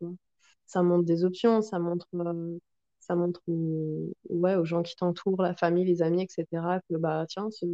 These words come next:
ce gâteau ou ce repas que t'as préparé qui est vegan, euh, bah, il n'y avait pas besoin, euh, pas besoin d'œufs, pas besoin de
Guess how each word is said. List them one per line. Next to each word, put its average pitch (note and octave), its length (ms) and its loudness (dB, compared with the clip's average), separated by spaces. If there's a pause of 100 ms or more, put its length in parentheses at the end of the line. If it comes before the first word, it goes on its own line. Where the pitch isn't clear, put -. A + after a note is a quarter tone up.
(260)
ce - 180 -4
gâteau G3 460 4
ou A3+ 120 2
ce G#3+ 160 -4
repas F#3+ 260 0
que - 100 -20
t'as F#3 100 -4
préparé F#3+ 440 -2
qui G#3 120 0
est F3+ 80 2
vegan, F#3 380 4
euh, F#3 180 2
bah, E3+ 240 -4
il E3+ 40 -6
n'y E3+ 60 -2
avait F3 100 0
pas G3+ 160 0
besoin, F#3 520 0
euh, E3+ 220 -4 (420)
pas G#3 100 0
besoin G3+ 240 2
d'œufs, G#3 300 4
pas F#3+ 120 -2
besoin F#3 220 0
de F3 100 2